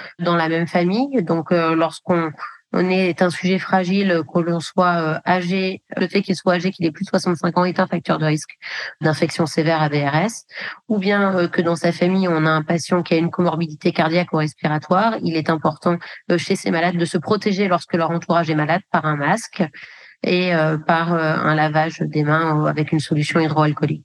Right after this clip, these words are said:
par exemple. Et on a aussi, euh, depuis, euh, cette année, un recours possible à la vaccination, sachant que les deux vaccins qui sont sortis cette année sont autorisés chez le patient de plus de soixante ans, mais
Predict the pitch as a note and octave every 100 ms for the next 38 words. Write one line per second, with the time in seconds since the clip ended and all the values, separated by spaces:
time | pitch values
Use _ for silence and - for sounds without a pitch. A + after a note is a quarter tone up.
0 | _ C#3+ C3+ - D#3 G#3 - - _ _
1 | _ - - - _ D3+ E3+ E3 D#3+ F3
2 | F3 F3 E3+ - F#3 E3+ D3+ D3+ D3+ E3
3 | - F#3+ F3+ F3 D#3 D3+ F3 - D3+ E3
4 | F#3+ A3 A#3+ - - D#3 F3 - E3 -
5 | G#3 - G#3 F3+ D#3 D3+ D3+ - F#3 D#3+
6 | D3+ - G3 C4+ - - - - F#3+ -
7 | G3 F#3 F3 - F#3 E3+ D#3 D#3 G3 G#3
8 | G3 - F#3 F3 D#3 D#3 D#3+ E3+ E3 D#3
9 | - - D#3+ E3 D#3+ - D3+ E3+ - E3+
10 | D#3+ D#3+ - D#3 D3+ D3+ E3+ D#3 D3+ C#3
11 | - F#3 D#3 D3 D3 C#3 D#3 D3+ F3+ B3
12 | - - - - - F3+ G3 A#3+